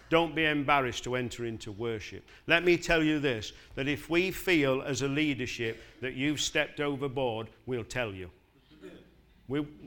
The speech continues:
in, in love, we will tell you. Because things have to be done. The scripture tells us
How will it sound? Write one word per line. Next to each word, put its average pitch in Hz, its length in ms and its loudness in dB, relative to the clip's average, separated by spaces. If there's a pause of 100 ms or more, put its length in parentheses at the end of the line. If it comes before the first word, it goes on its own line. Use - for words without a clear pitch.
(300)
in, 170 260 -4
in 160 180 0
love, 127 340 -4
we 147 120 0
will 147 200 -4
tell 151 240 -4
you. 101 200 -12 (1120)
Because 131 420 -4 (300)
things 147 280 -2
have 143 200 -4
to 135 100 -6
be 143 200 -4
done. 147 240 -4
The 113 80 -6
scripture 143 460 -6
tells 139 400 -6
us 107 120 -10